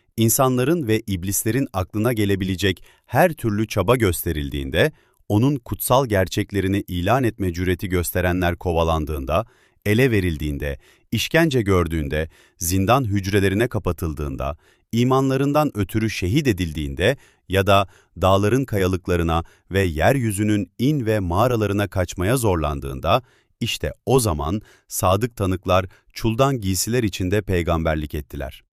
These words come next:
Ancak tanıklıklarına bin iki yüz altmış yıllık sürenin tamamında devam ettiler. En karanlık zamanlarda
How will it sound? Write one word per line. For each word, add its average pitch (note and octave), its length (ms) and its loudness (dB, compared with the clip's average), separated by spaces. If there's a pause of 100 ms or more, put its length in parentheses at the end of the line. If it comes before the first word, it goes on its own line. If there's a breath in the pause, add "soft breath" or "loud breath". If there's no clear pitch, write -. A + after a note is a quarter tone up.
(380)
Ancak A#2+ 420 2
tanıklıklarına A2+ 880 0
bin G2+ 140 0
iki A#2 220 -2
yüz C#3 220 -2
altmış F#2+ 440 -2
yıllık F2+ 300 -2
sürenin E2+ 400 -2
tamamında B2 680 0
devam F2 340 2
ettiler. C#2 480 -10 (640 soft breath)
En E3+ 160 4
karanlık F2 460 0
zamanlarda D2+ 760 -2